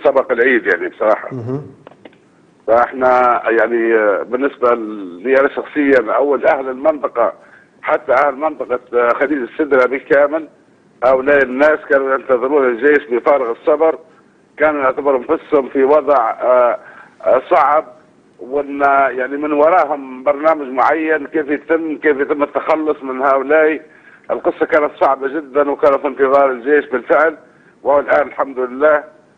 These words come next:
Speaker 1: وصل الجيش، وصلوا أبنائهم إلى ال-، إلى ال-، إلى، إلى، إلى المناطق وإلى المرافي النفطية، وأصبح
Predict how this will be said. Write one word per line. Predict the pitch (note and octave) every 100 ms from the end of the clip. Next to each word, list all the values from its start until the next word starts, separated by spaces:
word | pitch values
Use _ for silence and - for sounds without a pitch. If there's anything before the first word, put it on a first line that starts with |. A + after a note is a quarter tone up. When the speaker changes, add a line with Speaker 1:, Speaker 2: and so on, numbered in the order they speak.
| _
Speaker 1:
وصل | C#3 C#3+ C3+
الجيش، | B2 A#2 D3 D3
وصلوا | C3+ C3 D3 C3
أبنائهم | A#2+ C#3+ D3 C3+ A#2+
إلى | A#2+ A#2+
ال-، | A#2+ A#2+
إلى | A#2 A#2+
ال-، | A#2 A#2
إلى، | A#2 A#2 A2+ G#2+
إلى، | A2+ A2+ A2
إلى | A2+ A2+
المناطق | A2+ C3 D#3 D3 D3 - _ _ _ _
وإلى | A2 B2 B2
المرافي | A#2 C3 C#3+ C#3 B2+ A#2+ G#2+
النفطية، | A#2 A#2 A2+ - D3 D#3 D3+ D3 - - _ _ _ _ -
وأصبح | B2 D3 - B2